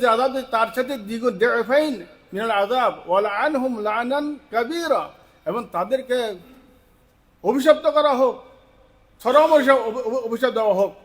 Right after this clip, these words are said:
এই শাস্তি তাদেরকে প্রদান করা হোক। তারা এইভাবে করে আল্লাহ দরবারে মামলা করবে, যে সমস্ত অধীনস্থ যারা জাহান্নামবাসী হবে। সুতরাং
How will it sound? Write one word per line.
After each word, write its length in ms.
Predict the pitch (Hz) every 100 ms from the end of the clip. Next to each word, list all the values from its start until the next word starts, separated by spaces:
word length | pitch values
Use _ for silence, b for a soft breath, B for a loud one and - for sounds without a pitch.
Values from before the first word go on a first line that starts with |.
| _ _ _ _ _ _
এই 100 | 196
শাস্তি 280 | 208 196 185
তাদেরকে 320 | 196 190 196 180
প্রদান 200 | 175 165
করা 180 | 165 175
হোক। 160 | 202 214
তারা 160 | - 196 202
এইভাবে 240 | 220 233
করে 180 | 202 202
আল্লাহ 260 | 190 175 196
দরবারে 260 | 196 190 196 170
মামলা 220 | 160 175 175
করবে, 220 | 202 240 247 165
যে 60 | 170
সমস্ত 280 | 214 180 196
অধীনস্থ 460 | 175 220 254 - 214 190
যারা 180 | 170 185
জাহান্নামবাসী 640 | 170 170 160 175 175 160 147
হবে। 200 | 147 131 - _ _ _ b b b b b _
সুতরাং 260 | 214 240